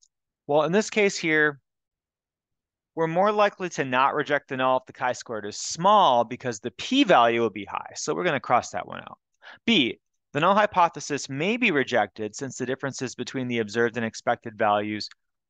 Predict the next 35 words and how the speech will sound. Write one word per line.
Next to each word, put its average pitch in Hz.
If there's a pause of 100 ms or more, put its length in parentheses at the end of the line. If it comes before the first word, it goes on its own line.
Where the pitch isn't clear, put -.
are 123
relatively 110
large. 95
The 101
null 127
hypothesis 131
may 180
be 165
rejected 107 (240)
since -
the 123
difference 123
between 117
the 113
observed 113
and 117
expected 110
values 98 (260)
are 113
relatively 110
large. - (4000)
Reading 208
the 247
question 175
stem 123
carefully 120
says, 107
"If -
a 190
small 170
value 139
of 113
the 123
test 131
statistic 113